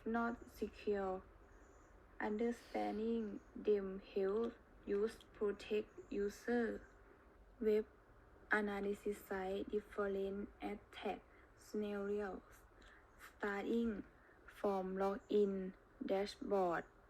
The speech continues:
and form. Advanced Tier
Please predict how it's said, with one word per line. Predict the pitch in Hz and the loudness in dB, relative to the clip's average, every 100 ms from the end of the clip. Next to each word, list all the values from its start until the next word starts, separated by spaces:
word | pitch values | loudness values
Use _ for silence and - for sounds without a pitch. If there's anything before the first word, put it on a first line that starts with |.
| - | -8
and | 196 180 254 - 254 - | -4 -2 -4 -8 -10 -2
form. | 190 185 180 175 170 - - - - - - - | 2 4 4 2 -2 -10 -20 -20 -20 -20 -20 -4
Advanced | 196 196 - - 208 190 185 90 180 - - - - - - - | -2 -2 -6 -2 0 2 0 -4 -8 -16 -20 -20 -20 -20 -18 -8
Tier | - 214 202 190 185 | 4 6 6 6 2